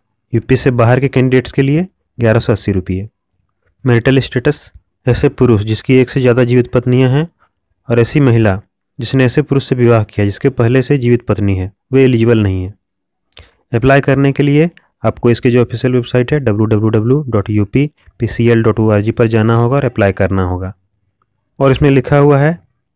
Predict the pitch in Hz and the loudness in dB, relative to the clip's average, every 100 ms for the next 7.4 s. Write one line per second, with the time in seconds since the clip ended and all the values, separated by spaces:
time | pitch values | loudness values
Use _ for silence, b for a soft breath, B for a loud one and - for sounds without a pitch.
0 | - 120 123 - 156 131 135 - 131 131 | -4 0 0 2 0 2 2 0 0 2
1 | 123 117 104 110 113 117 110 113 123 120 | 4 2 0 -4 -2 -2 -2 0 -2 -2
2 | - 160 - _ _ - 110 110 120 117 | -4 -6 -8 _ _ -4 -2 0 -2 -2
3 | - 120 120 127 120 120 123 127 131 160 | -8 -10 -2 -2 0 0 2 2 0 0
4 | - _ 123 117 - 147 127 - 165 - | -4 _ -2 0 2 0 0 0 -2 0
5 | 131 110 - 101 117 117 117 127 117 - | 2 0 -2 -4 -2 0 2 2 0 -2
6 | 123 - 127 117 131 147 131 - 110 101 | -8 -2 0 2 2 2 -4 -4 -2 -2
7 | 95 95 92 | -2 -6 -8